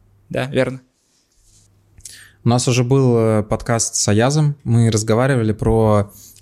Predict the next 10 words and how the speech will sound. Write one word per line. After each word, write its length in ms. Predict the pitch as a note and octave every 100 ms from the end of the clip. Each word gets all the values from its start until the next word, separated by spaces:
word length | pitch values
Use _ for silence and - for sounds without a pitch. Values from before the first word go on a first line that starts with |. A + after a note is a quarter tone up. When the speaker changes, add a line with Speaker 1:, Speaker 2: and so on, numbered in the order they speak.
| -
Speaker 2:
то, 100 | A#2+
как 200 | A#2+ -
выбрать 300 | A#2+ A2 -
подрядчика 520 | A2 A2+ G#2+ - A2
для 540 | G2+ G#2 G#2 G2+ G2 F#2+
внедрения 440 | G#2+ G#2 A2 G#2
C 160 | - G#2+
R 80 |
M-систем. 480 | G#2 - - C3 C#3+
Поэтому, 480 | C#3 A2+ A2 G#2+